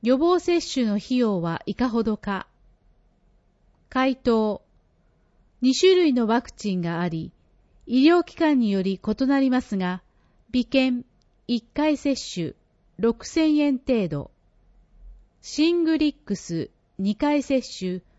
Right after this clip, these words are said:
四万二千円程度です。質問。三好市の接種支援の考えはどのようか。回答。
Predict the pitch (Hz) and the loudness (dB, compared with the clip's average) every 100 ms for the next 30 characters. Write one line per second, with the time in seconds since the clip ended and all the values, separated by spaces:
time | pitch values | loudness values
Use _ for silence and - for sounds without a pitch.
0 | _ _ _ 233 302 294 294 269 208 208 | _ _ _ 2 4 4 0 0 0 -2
1 | - 302 294 294 262 269 240 175 165 165 | 0 2 2 2 0 -2 -2 -2 -6 -8
2 | - _ _ _ _ _ _ _ _ _ | -12 _ _ _ _ _ _ _ _ _
3 | _ _ _ _ _ _ - - 277 285 | _ _ _ _ _ _ -20 -8 2 4
4 | 247 240 233 - _ _ _ _ _ _ | 4 2 -2 -6 _ _ _ _ _ _
5 | _ _ _ - 269 339 349 359 - 254 | _ _ _ 0 4 4 2 -2 0 -2
6 | 220 - 226 - 330 302 320 320 269 202 | -2 0 -2 0 -2 0 0 2 2 0
7 | 180 240 247 247 233 185 170 - 175 233 | -2 -2 0 0 -2 -2 -4 -6 -2 0
8 | 262 226 175 156 156 - _ _ _ _ | 2 0 -2 -4 -10 -10 _ _ _ _
9 | _ _ _ _ _ _ _ _ _ _ | _ _ _ _ _ _ _ _ _ _
10 | _ - 240 269 - 233 226 226 | _ -6 -2 -2 0 -2 0 -4